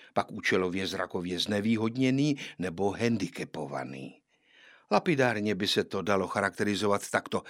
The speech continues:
Slepý je ten, kdo nevidí, hluchý je pak ten, kdo neslyší, němý, kdo nemluví, chromý, kdo nechodí a třeba ještě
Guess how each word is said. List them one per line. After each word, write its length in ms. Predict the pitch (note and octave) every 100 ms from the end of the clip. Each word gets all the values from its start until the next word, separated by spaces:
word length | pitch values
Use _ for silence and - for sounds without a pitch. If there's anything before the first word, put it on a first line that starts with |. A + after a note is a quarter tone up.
| - - -
Slepý 420 | - A2 - A2
je 100 | G#2
ten, 200 | - F2
kdo 260 | F2 E2 F2
nevidí, 720 | F#2+ A2 A#2 A#2+ C3+ C#3 C3+ - -
hluchý 640 | F#2+ A2 - - A2 G#2
je 100 | G2+
pak 340 | - G2+ - -
ten, 180 | G2
kdo 240 | F2+ - E2
neslyší, 680 | G#2+ - C3 - D3 D3 C#3+ - -
němý, 460 | A2+ G#2+ G2+ F#2+
kdo 240 | E2 E2 E2
nemluví, 540 | F#2+ B2+ C#3+ D3+ D3+
chromý, 480 | C#3 A#2 A2+ A2 G2
kdo 200 | E2+ -
nechodí 600 | G2+ - C3 C#3 D3+ E3 - - - -
a 180 | A#2 A2
třeba 440 | - - A2 -
ještě 400 | F2 F2+ - D2